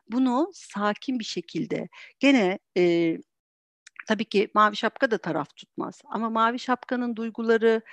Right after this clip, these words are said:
mavi şapkanın işte iyimser ya da kötümser bakış açıları yoktur. Tam bir değerlendiricilik vardır mavi şapkada. Mavi şapka tüm bu bakış açılarıyla sistematik bir şekilde hep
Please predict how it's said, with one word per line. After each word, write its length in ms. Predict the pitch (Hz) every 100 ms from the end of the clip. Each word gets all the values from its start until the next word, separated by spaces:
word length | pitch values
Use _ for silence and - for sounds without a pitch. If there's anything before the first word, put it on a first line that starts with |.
| - _
mavi 260 | 214 214 214
şapkanın 520 | 226 208 - 208 208
işte 220 | 202 -
iyimser 440 | 226 202 - 226
ya 140 | 214 214
da 80 | 208
kötümser 580 | - - 214 - 208
bakış 260 | 202 - -
açıları 340 | 208 208 202
yoktur. 300 | 208 202 - 180
Tam 280 | - - 370 359 247 240
bir 240 | 294 330 - - - -
değerlendiricilik 1300 | 233 226 226 226 220 220 202 214 208 - 214 - -
vardır 400 | 165 151 147 151
mavi 300 | 156 151 147
şapkada. 640 | 175 151 - _ 180 - - - - - -
Mavi 280 | 233 269 311
şapka 400 | 302 285 - 311
tüm 240 | - 311
bu 140 | 277
bakış 320 | 233 233 311 269
açılarıyla 720 | 240 - 220 208 247 240 214
sistematik 800 | - 226 _ 233 233 - 320 -
bir 60 |
şekilde 500 | - 214 - 202 202
hep 120 | 247